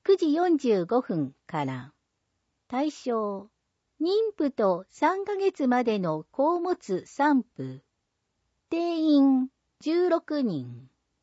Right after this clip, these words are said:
内容、妊産婦同士の小グループの交流会。妊産婦のための食事についての話。持ち物、母子健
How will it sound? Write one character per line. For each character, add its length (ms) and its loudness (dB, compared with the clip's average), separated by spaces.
内 380 0
容、 440 -2
妊 240 2
産 340 -2
婦 180 2
同 240 2
士 160 -6
の 180 -2
小 380 0
グ 180 2
ル 80 2
ー 40 -2
プ 160 -2
の 260 -2
交 320 0
流 220 2
会。 480 -12
妊 280 0
産 320 -2
婦 100 -2
の 160 4
た 160 -2
め 160 -2
の 240 -4
食 340 -2
事 140 -2
に 160 -2
つ 140 -2
い 160 2
て 120 0
の 120 -2
話。 800 -6
持 140 2
ち 180 -6
物、 460 -2
母 140 2
子 120 -18
健 220 -2